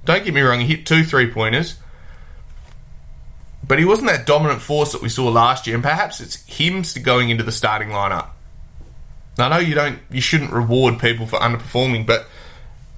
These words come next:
if you can get him to play off Zion and, and Brandon Ingram and, and get his eye in early, perhaps that, that's what we need to do to get him going, 'cause if he can get fifteen points a game from him, it makes a world of difference.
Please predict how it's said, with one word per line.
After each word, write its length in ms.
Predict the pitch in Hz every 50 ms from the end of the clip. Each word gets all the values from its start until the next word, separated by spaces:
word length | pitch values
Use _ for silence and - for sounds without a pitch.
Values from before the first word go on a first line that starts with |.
| - - - - -
if 140 | 156 156 -
you 140 | 208 226 226
can 140 | 233 214 185
get 140 | 185 170 165
him 220 | 156 165 170 175
to 80 | 156 147
play 440 | - - 147 143 139 127 - - - - - - - - - - -
off 360 | - 139 160 165 - - - - - - 120
Zion 520 | 113 123 123 135 143 147 147 143 143 135
and, 160 | 127 113 113 -
and 160 | 123 120 113
Brandon 300 | 110 135 151 151 143 131
Ingram 360 | 135 151 160 160 175 175 165
and, 160 | 143 123 113 -
and 180 | 120 123 123
get 120 | 127 151 143
his 120 | 135 123
eye 240 | 127 127 135 139 135
in 140 | 131 120 117
early, 420 | 123 147 170 185 196 214 214 - - - - - - -
perhaps 440 | - 135 - - 214 254 - - -
that, 380 | 139 160 190 180 - - - - - - - - - - - - - - - - - - - - - - - -
that's 240 | - 131 156 170 -
what 140 | 185 160 -
we 80 | 160
need 180 | 156 156 156 156
to 60 | 127 120
do 180 | 131 160 180
to 80 | 156 123
get 160 | 117 113 -
him 180 | 139 151 151 127
going, 260 | 139 160 196 196 170
'cause 160 | - 170 160
if 80 | 175 190
he 80 | 226
can 80 | 247 254
get 160 | 233 175 -
fifteen 480 | - 175 175 170 - 156 151 147 143 -
points 280 | - 151 151 - - 117
a 40 |
game 280 | 117 123 127 143 147 139
from 180 | - 117 120 127
him, 280 | 147 135 117 107 110 - - - - - - - - - - - - - - -
it 260 | - 98 - - -
makes 240 | 135 170 208 208 -
a 40 | 131
world 260 | 135 151 175 180 160
of 60 | 139
difference. 540 | 143 160 156 135 123 123 113 - - -